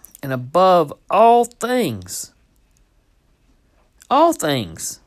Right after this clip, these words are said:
that's everything, above everything, it's saying, "Have fervent love for one another, for love will cover a multitude of sins."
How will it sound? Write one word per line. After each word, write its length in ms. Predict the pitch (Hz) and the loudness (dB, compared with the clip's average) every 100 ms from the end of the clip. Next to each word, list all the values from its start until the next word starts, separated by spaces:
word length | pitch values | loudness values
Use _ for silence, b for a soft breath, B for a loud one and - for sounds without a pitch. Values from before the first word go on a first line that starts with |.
| _ _ _ - | _ _ _ -12
that's 180 | 262 - | -8 -4
everything, 520 | 311 285 254 196 - | -4 -4 -6 -8 -4
above 400 | 208 285 311 220 | -2 2 2 0
everything, 960 | 233 277 277 196 147 - 131 107 78 _ _ _ _ _ _ _ _ _ _ _ _ _ _ _ _ _ _ _ _ _ | -2 -2 -2 -6 -6 -8 -10 -10 -16 _ _ _ _ _ _ _ _ _ _ _ _ _ _ _ _ _ _ _ _ _
it's 180 | 165 139 | -6 -2
saying, 360 | - 165 151 | 0 2 0
"Have 320 | 139 175 123 - | -4 -4 -4 -4
fervent 880 | - - 208 220 214 220 - - | -10 2 4 6 4 -2 -6 -12
love 680 | 90 139 151 175 190 190 190 | -8 -2 2 4 4 2 -2
for 360 | - - - 131 | -10 -12 -8 -6
one 280 | 147 160 | -4 -4
another, 560 | 156 139 120 104 95 98 _ _ _ _ _ _ _ _ _ _ _ _ | -4 -6 -8 -8 -12 -14 _ _ _ _ _ _ _ _ _ _ _ _
for 260 | 131 135 | -6 -6
love 760 | 135 147 180 202 151 127 123 120 | -4 -2 4 6 6 4 0 -6
will 140 | 117 | -12
cover 540 | - - 147 143 143 | -12 -2 0 0 -2
a 100 | 113 | -4
multitude 680 | 113 120 123 - 113 - 120 | -6 -6 -8 -8 -18 -16 -16
of 120 | 110 - | -14 -12
sins." 640 | - 80 78 58 - | -14 -14 -16 -18 -20